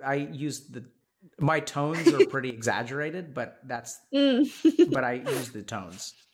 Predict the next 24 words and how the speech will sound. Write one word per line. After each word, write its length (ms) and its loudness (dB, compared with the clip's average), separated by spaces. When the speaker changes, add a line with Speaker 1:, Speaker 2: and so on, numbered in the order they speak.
Speaker 1:
as 100 -12
best 260 -14
as 80 -12
I 60 0
Speaker 2:
No, 80 -2
it's 180 -8
Speaker 1:
can, 360 -14
although 180 -10
it's 140 -14
been 140 -12
a 40 -10
while 340 -8
Speaker 2:
<laughs> 680 -8
Speaker 1:
since, 540 -16
you 100 -16
know, 80 -16
I'm 180 -16
rusty, 440 -16
or 80 -20
my 60 -20
Chinese 420 -18
is 140 -20
rusty, 420 -20
but 140 -20